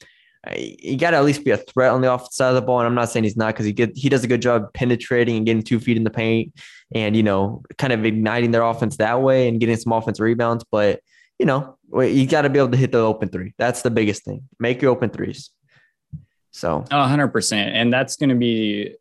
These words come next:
Speaker 2: I think that was part of the reason why Tyler Perry was coming in for him so much, 'cause I felt like earlier in the year, Perry was coming in a little more for Drez instead.
Speaker 1: Mm-hmm.
Speaker 2: And I think just with some of the struggles J J's had on the offensive end, they were like,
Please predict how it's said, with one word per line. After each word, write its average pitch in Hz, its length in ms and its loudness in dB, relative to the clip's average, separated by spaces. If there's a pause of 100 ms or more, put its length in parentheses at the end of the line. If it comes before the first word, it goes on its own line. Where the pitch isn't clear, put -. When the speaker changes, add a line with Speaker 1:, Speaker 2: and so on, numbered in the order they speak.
(120)
Speaker 2:
I 123 120 -2
think 185 220 0
that 123 120 0
was 110 180 -2
part 127 260 -2
of 120 40 0
the 113 80 0
reason 117 360 -4
why 107 460 -4
Tyler 117 280 -4
Perry 117 240 0
was 110 120 -2
coming 117 220 -8
in 110 160 -8
for 95 140 -20
him 117 200 -4
so 104 220 -4
much, 104 260 -4
'cause 113 120 -10
I 110 80 -2
felt 147 180 0
like 131 180 2
earlier 120 440 0
in 113 100 0
the 107 80 -4
year, 110 400 -6 (460)
Perry 127 200 2
was 120 140 2
coming 123 220 -2
in 120 100 0
a 117 80 2
little 117 160 2
more 113 300 0
for 107 360 -6
Drez 110 440 -2
instead. 107 540 -4 (500)
Speaker 1:
Mm-hmm. 123 180 -8
Speaker 2:
And 117 220 0
I 113 80 0
think 120 340 -4
just 117 240 -6
with 110 180 -4
some 127 140 -4
of 117 60 -2
the 104 300 0
struggles 120 480 -4
J 110 180 -4
J's 107 180 -6
had 113 140 -6
on 104 80 -8
the 98 80 -8
offensive 104 500 -6
end, 101 300 -6
they 104 80 -2
were 104 160 -4
like, 101 260 -6